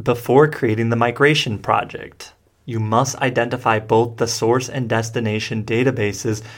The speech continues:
when creating a new migration project. If the target V M does not exist yet, or if S Q L Server is not installed, there you would be unable to complete the migration.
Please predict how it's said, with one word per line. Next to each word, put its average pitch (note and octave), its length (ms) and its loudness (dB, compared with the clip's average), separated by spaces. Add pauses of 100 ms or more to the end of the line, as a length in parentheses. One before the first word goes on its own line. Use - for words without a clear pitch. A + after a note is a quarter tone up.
(140)
when B2 260 4
creating A#2+ 480 -2
a B2 140 -4
new G2+ 200 -2
migration G#2 600 -4
project. A#2+ 680 2 (440)
If - 120 -12
the - 80 -6
target B2 420 -2
V A#2 200 -2
M A2+ 160 2
does A2 220 0
not A2 280 -2
exist B2 540 -2
yet, A2+ 380 0 (360)
or A#2+ 560 4 (180)
if C3 120 -4
S - 140 -8
Q C3+ 180 -2
L B2+ 100 -2
Server A#2+ 360 0
is A2 200 -6
not G#2+ 280 -4
installed, A2+ 680 2 (420)
there A#2 520 2
you A#2 280 -4
would A#2 220 2
be A2+ 160 -2
unable A2+ 480 2
to A2+ 140 -10
complete A2+ 560 -2
the A#2 60 -4
migration. B2 840 -2